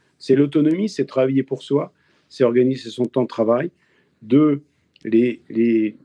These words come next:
grands piliers économiques. Il est délicat aujourd'hui de financer une agence, euh, les, les salaires,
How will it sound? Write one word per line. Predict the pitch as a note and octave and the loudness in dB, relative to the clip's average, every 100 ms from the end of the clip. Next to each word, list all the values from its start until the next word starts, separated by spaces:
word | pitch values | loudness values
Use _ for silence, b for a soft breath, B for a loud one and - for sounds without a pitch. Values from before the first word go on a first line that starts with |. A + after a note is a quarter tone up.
| _ | _
grands | A2 - C3 D3+ | -12 0 0 0
piliers | - - D#3+ D#3 F3 - - | -4 -8 -4 -2 -2 -2 -4
économiques. | D3 E3 D3+ D#3+ G3+ A3+ - - _ _ _ | 0 2 2 2 -2 -6 -16 -20 _ _ _
Il | A2+ A2 | -8 -4
est | A#2 | -2
délicat | B2+ B2+ C3+ D#3+ | 0 0 0 2
aujourd'hui | D3+ B2+ B2 A#2 C#3 E3+ | 2 2 -2 -2 -6 -2
de | D3+ | -2
financer | F#3 B2 A#2+ - B2 | -2 -2 -2 -2 0
une | B2+ | 0
agence, | B2 A#2 B2 D#3 - | 0 0 -2 -4 -4
euh, | A#2 A2+ A#2 A2+ | -2 -2 -2 -4
les, | A2 - | -6 -6
les | A#2 | -10
salaires, | - A#2+ B2 C3+ D3 | -4 0 2 0 -6